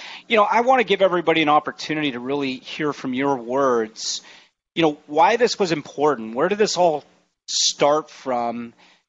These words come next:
Because, you know, you could be doing a lot of things. Uh, I know you've got a young family. Uh, you've moved recently. Uh, and you can, you know, bring people through that sort of backstory if you don't mind. And,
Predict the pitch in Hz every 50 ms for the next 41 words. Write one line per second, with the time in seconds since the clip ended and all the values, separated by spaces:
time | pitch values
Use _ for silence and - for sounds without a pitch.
0 | _ _ _ 143 139 - - 160 147 139 139 139 135 131 120 - - - - -
1 | - _ 175 175 165 165 156 156 185 214 - 220 180 196 185 185 185 185 180 165
2 | 165 180 214 247 208 - - 123 107 98 95 92 - - - - - - 123 123
3 | 123 123 120 110 131 135 139 143 143 143 135 - 143 131 127 127 135 135 131 -
4 | - 147 127 135 147 151 147 147 147 151 151 151 143 - - 123 127 123 117 117
5 | 117 117 117 117 113 127 127 120 113 107 127 131 139 147 151 143 - 135 143 143
6 | 135 - - 143 135 139 139 139 139 135 131 _ - - - _ _ _ 113 117
7 | 107 113 117 107 110 110 110 - 131 127 127 127 127 - 135 127 117 _ _ _
8 | - 160 135 - - - 151 151 - - 160 151 - 127 - - 143 135 135 123
9 | 120 - - - - - 131 117 - _ - 139 139 143 139 - - - - 131
10 | 123 117 117 110 - - 120 113 127 120 120 113 - 127 123 123 131 139 139 120
11 | 117 110